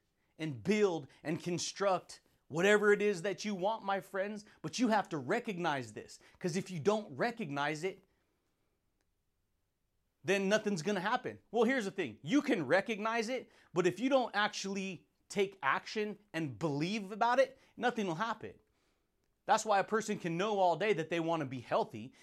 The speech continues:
They can know all day that they wanna go to the gym. They can know all day that they wanna, you know, this, this, this, and that. But guess what? Just thinking the thought isn't gonna do anything. The, you have to put in work behind the scenes, my friends.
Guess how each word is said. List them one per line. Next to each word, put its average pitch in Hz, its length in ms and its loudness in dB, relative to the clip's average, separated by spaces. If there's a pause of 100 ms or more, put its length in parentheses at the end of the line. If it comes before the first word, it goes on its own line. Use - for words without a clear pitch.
(120)
They 214 140 2
can 165 320 -4
know 208 280 2
all 156 200 2
day 190 180 2
that 139 160 -6
they 147 80 0
wanna 139 280 -2
go 127 140 -2
to 117 80 -4
the 107 120 -12
gym. 127 340 -6 (220)
They 190 120 2
can 143 280 -4
know 208 260 2
all 160 180 2
day 180 240 0
that 143 180 -6
they 156 120 -2
wanna, 151 420 -2 (300)
you 165 100 -8
know, 131 220 -4 (300)
this, 147 220 -4
this, 170 240 0
this, 180 240 -2
and 143 120 -4
that. 180 200 -2 (300)
But 196 120 -2
guess 233 260 6
what? 202 220 2
Just 185 340 -4 (220)
thinking 220 380 0
the 165 80 0
thought 247 300 2
isn't 180 220 2
gonna 151 160 -2
do 214 240 -4
anything. 113 400 -6 (440)
The, 196 120 -2
you 214 240 -2
have 240 160 4
to 175 80 -4
put 208 260 -2
in 175 280 -2 (100)
work 143 640 -2 (180)
behind 180 420 -2
the 170 60 -4
scenes, 185 440 -8
my 165 180 -4
friends. 180 480 -10